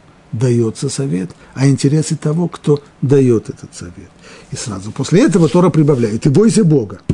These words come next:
В таком деле, в подобного рода вопросах, типа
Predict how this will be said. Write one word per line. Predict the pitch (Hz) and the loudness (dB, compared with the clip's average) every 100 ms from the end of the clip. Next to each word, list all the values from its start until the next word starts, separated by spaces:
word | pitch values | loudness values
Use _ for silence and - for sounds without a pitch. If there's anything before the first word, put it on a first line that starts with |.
| - - - - - - - _ | -8 -16 -20 -20 -20 -20 -20 _
В | - | -8
таком | 165 131 202 185 | -4 2 4 4
деле, | 113 92 90 - | 0 -6 -10 -20
в | - | -14
подобного | - 120 175 175 143 139 | -4 0 2 2 2 0
рода | 131 120 107 - - - - | 0 -4 -8 -6 -6 -6 -14
вопросах, | 113 - - - - _ _ - - - - - | -18 -18 -18 -20 -20 _ _ -20 -20 -20 -20 -12
типа | - 147 - 123 101 | 0 0 2 -2 -4